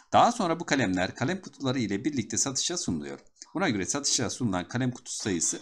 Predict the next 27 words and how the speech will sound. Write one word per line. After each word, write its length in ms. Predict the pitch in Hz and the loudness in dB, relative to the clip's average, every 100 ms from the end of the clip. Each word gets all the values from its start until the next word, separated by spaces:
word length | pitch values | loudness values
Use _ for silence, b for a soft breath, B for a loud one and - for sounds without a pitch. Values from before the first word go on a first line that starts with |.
| - | -6
en 200 | 160 196 | -4 -4
fazla 400 | - 85 85 175 | -4 -4 -4 -8
kaçtır? 460 | - 90 78 - - B B B | -4 -2 -2 -6 -10 B B B
Şimdi 340 | - 156 - - | -2 -2 -4 -4
en 140 | 127 175 | -2 2
az 260 | 160 123 | 2 4
deseydi 580 | 117 - 202 160 160 170 | 4 4 4 0 0 0
bu, 260 | 180 180 _ _ | -2 -2 _ _
e, 320 | 113 104 104 - _ _ _ | -4 -2 -4 -8 _ _ _
obep 340 | - 147 123 - | 0 2 2 2
sorusu 340 | 90 80 - | -2 -2 -2
yani 140 | 95 - | -4 -2
ebop 260 | 117 120 - | -2 -2 -2
sorusu 340 | 98 95 147 | -2 -2 -2
olacaktı. 600 | 95 76 80 76 - 196 B B B - | -4 -2 -4 -4 -6 -8 B B B 0
Altmış 420 | - 123 190 - | 2 2 2 2
ile 240 | 135 131 190 | 4 2 2
yetmiş 340 | 120 120 127 131 | 0 0 2 2
ikinin 440 | 123 104 113 135 123 | 2 0 0 -2 -2
ebop'u 580 | 127 87 95 175 196 - _ _ _ _ _ _ _ _ _ _ - | -2 -2 -2 -6 -8 -18 _ _ _ _ _ _ _ _ _ _ -8
arkadaşlar 640 | 92 87 82 80 - 87 92 | -6 -6 -8 -4 -4 -4 -6
bu 60 | |
sayıların 380 | 92 90 85 85 | -4 -4 -4 -4
ebop'u 340 | 113 113 104 196 | -4 -2 -4 -2
on 80 | 113 | -2
iki 200 | 73 69 | -2 -8
oluyor. 300 | 65 67 | -12 -18